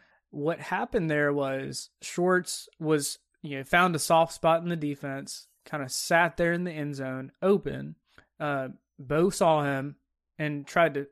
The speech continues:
throw it in there. But honestly, what should have happened, and, and I'm not a hundred percent putting this on Anthony Schwartz,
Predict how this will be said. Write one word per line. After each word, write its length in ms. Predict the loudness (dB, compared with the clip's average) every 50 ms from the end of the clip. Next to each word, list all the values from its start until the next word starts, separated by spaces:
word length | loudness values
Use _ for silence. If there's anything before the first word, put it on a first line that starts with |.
| _ 0
throw 200 | 4 6 6 6
it 100 | 6 4
in 180 | 2 0 -2
there. 280 | -6 -8 -12 -14 -16 -18 _ _ -20 _ _ _ -10
But 440 | -2 2 4 4 4 4 0 -6 _ _ _ _ _ _ _ -4
honestly, 340 | -2 -2 -2 0 2 2 2
what 220 | 4 2 0 0
should 180 | -2 -4 -4 -4
have 100 | -4 -2
happened, 500 | -2 -2 -2 -2 -4 -8 -8 -8 -10 -10
and, 200 | -8 -6 -6 -6
and 160 | -6 -8 -6 -2
I'm 80 | 0
not 240 | 2 2 2 0 -4 _ _ _ -10
a 40 | -4
hundred 200 | -2 0 0 0
percent 280 | 0 -2 -2 -2 -4 -2
putting 240 | -2 -2 -2 -2 -2
this 180 | -2 -2 -2
on 120 | -2 -2 -4
Anthony 320 | -4 -6 -8 -8 -12 -12
Schwartz, 400 | -10 -6 -4 -4 -4 -6 -10